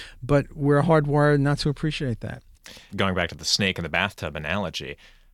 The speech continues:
Speaker 2: it implies that almost like there's been a huge change in how we live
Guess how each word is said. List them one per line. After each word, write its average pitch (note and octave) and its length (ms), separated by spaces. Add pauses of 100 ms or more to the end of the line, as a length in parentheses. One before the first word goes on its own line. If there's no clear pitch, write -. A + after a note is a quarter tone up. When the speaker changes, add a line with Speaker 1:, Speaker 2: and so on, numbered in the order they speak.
(360)
Speaker 2:
it A#2+ 120
implies A2 400
that G2 140
almost G#2 320
like F2+ 180
there's G2 260
been F#2 180
a E2+ 60
huge G#2+ 520
change F#2+ 360
in E2+ 100
how F2+ 180
we D#2 160
live D#2+ 680